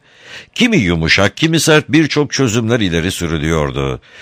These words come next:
Hükümet bölge ve sorun hakkında bir karar vermek için askerlerden ve sivil yönetimden bilgi toplamaktaydı. Bölgenin kuzeyindeki Dersim kapalı kutuydu.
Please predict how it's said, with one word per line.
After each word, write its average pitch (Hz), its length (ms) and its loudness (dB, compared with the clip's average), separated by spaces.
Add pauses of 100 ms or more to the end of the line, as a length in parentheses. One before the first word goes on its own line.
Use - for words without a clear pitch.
(140)
Hükümet 151 420 2
bölge 127 400 2
ve 139 100 2
sorun 123 320 0
hakkında 90 460 0
bir 90 140 0
karar 92 400 0
vermek 82 360 0
için 90 420 0
askerlerden 139 1080 2
ve 123 80 0
sivil 123 320 0
yönetimden 104 680 0
bilgi 92 300 -2
toplamaktaydı. 76 1120 -2 (800)
Bölgenin 175 500 4
kuzeyindeki 80 680 0
Dersim 151 440 2
kapalı 135 400 0
kutuydu. 71 600 -4